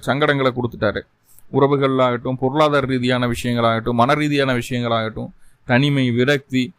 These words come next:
அதெல்லாம் தாண்டி இப்பதான் கொஞ்சம் மூச்சு விடுற மாதிரியான ஒரு சூழ்நிலைகள் கன்னிக்கு இருக்குது. So, அது இன்னும் தொடரும். தொழில் ரீதியான விஷயங்கள்ல லாபத்தை பார்க்க முடியும். அந்த லாபம் அப்படிங்கிறது முதல் பதினெட்டு நாட்களுக்கு உங்களுக்கு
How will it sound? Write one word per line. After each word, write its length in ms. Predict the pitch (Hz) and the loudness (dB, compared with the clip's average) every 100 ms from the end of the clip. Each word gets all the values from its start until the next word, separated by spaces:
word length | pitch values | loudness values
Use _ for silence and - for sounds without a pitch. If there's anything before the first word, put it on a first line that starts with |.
| - - - | -20 -20 -14
அதெல்லாம் 460 | 104 113 143 190 185 | -4 0 2 2 2
தாண்டி 320 | 180 185 - | 0 -2 -2
இப்பதான் 220 | 175 190 | 2 2
கொஞ்சம் 460 | 180 170 180 190 185 | 2 0 2 2 0
மூச்சு 340 | - 156 156 | -2 0 2
விடுற 120 | 143 139 | 2 2
மாதிரியான 340 | 135 147 156 | 2 0 0
ஒரு 120 | 131 | 0
சூழ்நிலைகள் 520 | 120 139 139 127 151 | 0 0 2 0 0
கன்னிக்கு 400 | 156 123 131 127 | -2 0 0 -2
இருக்குது. 340 | 123 123 117 165 - | -4 -2 -4 -4 -8
So, 200 | - 135 | -4 0
அது 140 | 123 | 0
இன்னும் 400 | 127 151 208 180 | -2 -2 -2 0
தொடரும். 400 | 143 139 147 - - | 2 2 2 -2 -4
தொழில் 220 | 131 143 | 2 2
ரீதியான 380 | 139 143 143 131 | 2 0 0 0
விஷயங்கள்ல 500 | 120 - 127 123 147 | -2 -2 -2 -2 0
லாபத்தை 340 | 123 123 139 | 2 2 0
பார்க்க 320 | 127 120 117 117 | 0 0 0 0
முடியும். 340 | 110 123 226 - - - _ | 2 2 0 -12 -20 -20 _
அந்த 180 | 123 117 | 2 4
லாபம் 400 | 131 170 190 185 | 4 4 2 0
அப்படிங்கிறது 540 | 156 156 156 147 160 | 0 0 0 2 0
முதல் 260 | 147 143 156 | 0 0 0
பதினெட்டு 400 | 143 147 139 131 | 0 0 0 0
நாட்களுக்கு 540 | 135 151 147 139 160 | 0 0 0 0 -2
உங்களுக்கு 680 | 139 127 113 113 113 104 - | -2 -2 -2 -4 -4 -6 -12